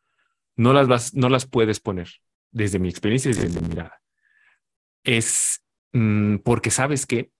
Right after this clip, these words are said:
ya tienes una nueva pieza que antes no tenías. Y es ese dolor y de ese evento. Tienes una nueva pieza. Entonces el orden,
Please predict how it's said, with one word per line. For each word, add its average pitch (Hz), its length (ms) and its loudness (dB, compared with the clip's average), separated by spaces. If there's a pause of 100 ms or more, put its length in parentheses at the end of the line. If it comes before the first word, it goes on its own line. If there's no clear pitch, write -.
(120)
ya 117 160 -2
tienes 120 320 0
una 113 140 -2
nueva 107 360 -2
pieza - 360 -8 (160)
que 110 80 0
antes 95 260 -2
no 90 120 -6
tenías. - 500 -12 (800)
Y 113 100 0
es 104 140 -2
ese 101 220 -2
dolor 85 400 -4 (520)
y 110 80 -4
de 98 140 2
ese 98 160 -2
evento. 87 380 -4 (340)
Tienes 113 260 2
una 110 140 2
nueva 101 260 0
pieza. - 240 -2 (400)
Entonces 123 460 0
el 117 100 2
orden, 127 420 2